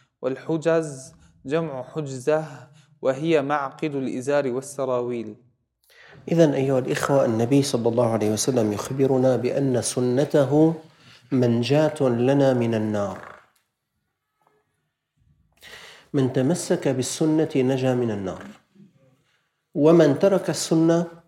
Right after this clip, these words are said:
Speaker 2: نسأل الله السلامة، وقع في النار. الحديث يقول: "إنما مثلي ومثلكم كمثل رجل أوقد نارا فجعل الجنادب"، يعني الجراد،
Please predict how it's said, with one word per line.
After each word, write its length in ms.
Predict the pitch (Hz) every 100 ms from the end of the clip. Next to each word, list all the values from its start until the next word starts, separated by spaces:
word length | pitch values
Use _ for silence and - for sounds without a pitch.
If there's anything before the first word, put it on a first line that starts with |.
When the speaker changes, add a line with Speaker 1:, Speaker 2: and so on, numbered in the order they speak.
| _ _ _ _ _ - -
Speaker 2:
نسأل 240 | 143 131 131
الله 180 | 127
السلامة، 440 | 123 - 127 135 127
وقع 440 | 131 139 139 120
في 120 | 113
النار. 340 | 110 101 92 - - _ _ - - - -
الحديث 440 | - 139 147 -
يقول: 380 | 131 - 147 139
"إنما 420 | 147 143 135 127
مثلي 420 | 127 143 151 139
ومثلكم 880 | 127 117 123 - 143 143 147 151 156 - _ - _ _
كمثل 760 | - 135 147 160 165 151 151 151
رجل 680 | 139 135 135 127 127 123 123 - _ _ _ - - -
أوقد 360 | 175 156 - 131
نارا 560 | 123 120 113 107 101 110 -
فجعل 480 | - 135 180 165
الجنادب"، 800 | 151 139 143 147 147 127 127 143 170 -
يعني 200 | 117 117
الجراد، 480 | 113 117 110 104